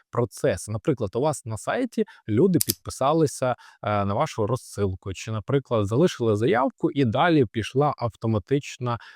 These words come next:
е, цепочка листів, яка надає людям інформацію, їх мотивує підписатися на ваші соцмережі, можливо, щось допродає або, е, якимось іншим чином комунікує з вашими підписниками. Таким чином ви їх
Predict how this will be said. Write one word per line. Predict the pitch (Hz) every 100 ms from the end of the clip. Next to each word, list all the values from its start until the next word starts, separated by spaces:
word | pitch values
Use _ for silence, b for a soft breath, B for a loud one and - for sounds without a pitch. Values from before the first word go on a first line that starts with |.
| B -
е, | 104 104 104 101 98 95
цепочка | - 101 123 151 - - 120 110 B B
листів, | 113 139 - - 277 180
яка | 113 - 156 156 135
надає | 139 120 113 123 160 170 110
людям | 117 143 107
інформацію, | 101 95 123 160 220 226 - 156 147 143 B B _
їх | 117 113 139 -
мотивує | 123 - 123 135 147 123
підписатися | - - 117 - - - 113
на | 107
ваші | 113 120 -
соцмережі, | 113 - 117 196 240 170
можливо, | 117 104 180 143
щось | - 135
допродає | 104 104 123 110 107 104 101 110 165 214
або, | 127 104 143 156 B B B -
е, | 110 110 107 104
якимось | 104 - 135 104
іншим | 151 - 110 98
чином | - 143 123
комунікує | - 104 107 107 _ 143 143 113 - -
з | 110 110
вашими | 110 117 - 110
підписниками. | - - 135 - 98 101
Таким | - 165
чином | 127 262 170
ви | 117
їх | 175